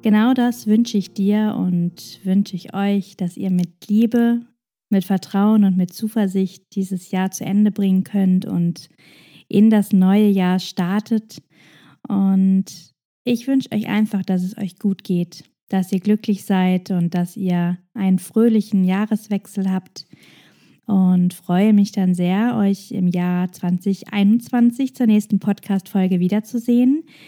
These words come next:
Die nächste ist sogar schon am ersten Januar. Da gibt es nämlich eine, äh, Sonderpodcast-Folge mit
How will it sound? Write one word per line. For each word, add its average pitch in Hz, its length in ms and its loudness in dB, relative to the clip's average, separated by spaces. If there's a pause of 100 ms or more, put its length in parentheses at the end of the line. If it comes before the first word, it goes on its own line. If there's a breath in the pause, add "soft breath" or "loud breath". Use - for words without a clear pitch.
(240 loud breath)
Die 214 100 6
nächste 233 420 4
ist 240 340 -2
sogar 240 420 0
schon 226 400 2 (100)
am 208 280 2 (160)
ersten 202 600 2
Januar. 233 840 2
Da 185 260 -2
gibt - 360 -8
es - 160 -6
nämlich 180 420 0
eine, 170 600 -2 (520 soft breath)
äh, 165 280 -4
Sonderpodcast-Folge 180 1900 -4 (560 soft breath)
mit 165 520 -6